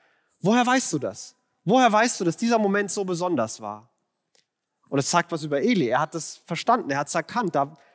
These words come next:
da ist was Besonderes passiert. Diese Frau, die da verzweifelt gebetet hat, heißt Hannah. Und ihr Gebet war,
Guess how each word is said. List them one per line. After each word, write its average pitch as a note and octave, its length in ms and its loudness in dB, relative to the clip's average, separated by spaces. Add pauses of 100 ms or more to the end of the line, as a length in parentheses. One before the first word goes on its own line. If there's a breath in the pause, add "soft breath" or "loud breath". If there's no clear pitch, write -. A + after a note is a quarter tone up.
da - 80 0
ist G#3+ 220 2
was E3+ 160 0
Besonderes C3+ 520 -6
passiert. - 520 -14
Diese E3+ 180 -2
Frau, F3 320 4
die F#3+ 100 -2
da F3 120 2
verzweifelt F3 560 -4
gebetet E3 420 -2
hat, F3+ 220 -4 (440 soft breath)
heißt E3 300 2
Hannah. B2 400 -2 (460 soft breath)
Und E3 160 2
ihr G3 100 6
Gebet F#3+ 400 0
war, E3+ 320 2